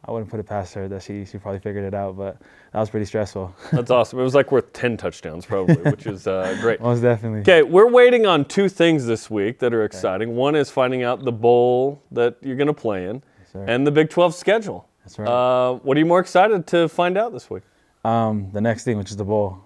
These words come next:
Speaker 1: I mean, I, I think that's the one thing that we're all focused right now. So, um, they gave us a couple of days off just to get our bodies right, but today we get right back to work, and so we're just excited to figure out who we play, where we play, and just to have another week to work with the boys and just have fun, you know?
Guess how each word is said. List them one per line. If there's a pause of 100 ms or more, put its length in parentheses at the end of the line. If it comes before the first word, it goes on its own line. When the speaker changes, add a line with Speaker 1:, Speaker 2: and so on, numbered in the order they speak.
(100)
Speaker 1:
I
mean,
I,
I
think
that's
the
one
thing
that
we're
all
focused
right
now.
So, (460)
um,
they
gave
us
a
couple
of
days
off
just
to
get
our
bodies
right,
but (320)
today
we
get
right
back
to
work,
and
so
we're
just
excited
to
figure
out (360)
who
we
play,
where
we
play,
and (220)
just
to
have
another
week
to
work
with
the
boys
and
just
have
fun,
you
know?